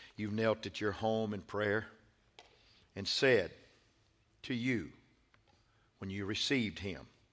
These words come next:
"I want to know if you're ready to move forward with me." Are you in this for the long haul? Are you in this for a lifetime? I will not date you just to date.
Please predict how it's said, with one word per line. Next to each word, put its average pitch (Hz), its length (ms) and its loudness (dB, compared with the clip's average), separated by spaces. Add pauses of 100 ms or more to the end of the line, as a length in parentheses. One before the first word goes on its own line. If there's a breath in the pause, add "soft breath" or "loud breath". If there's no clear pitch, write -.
(640 soft breath)
"I 98 100 4
want 113 240 2
to 127 60 4
know 104 380 2 (1400 soft breath)
if 98 220 -4
you're 110 140 2
ready 110 280 6
to 110 160 -2
move 104 300 0
forward 92 500 2
with 85 200 -10
me." 85 260 -8 (1700 loud breath)
Are 107 120 4
you 123 220 6
in 131 140 6
this 131 140 4
for - 160 2
the 123 80 8
long 123 340 6
haul? 101 400 -2 (1200 loud breath)
Are 107 120 4
you 117 160 4
in 127 80 6
this 123 140 2
for 120 160 4
a 113 60 6
lifetime? 113 640 6 (840 loud breath)
I 98 180 8
will 135 220 8
not 135 380 2
date 143 340 2
you 110 140 -2
just 101 360 -2
to 95 60 -6
date. 85 480 -8